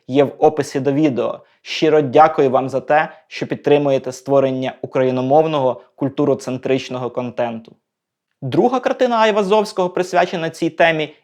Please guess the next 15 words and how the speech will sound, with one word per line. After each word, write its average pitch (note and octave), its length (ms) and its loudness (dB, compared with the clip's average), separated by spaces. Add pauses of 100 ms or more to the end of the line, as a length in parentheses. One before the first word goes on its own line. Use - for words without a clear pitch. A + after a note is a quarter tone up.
(120)
і D3 80 -2
ще G3+ 340 0
більш F3+ 260 -2
промовиста. D3 720 0 (300)
Ви E3 100 6
її A#3+ 180 0
вже G#3 180 0
бачили. F#3 560 2 (240)
Той G#3 180 6
же F#3 100 2
контраст D#3 680 2
російських D3 680 -2
та - 140 2
американських C#3+ 840 0
прапорів, C#3+ 560 -2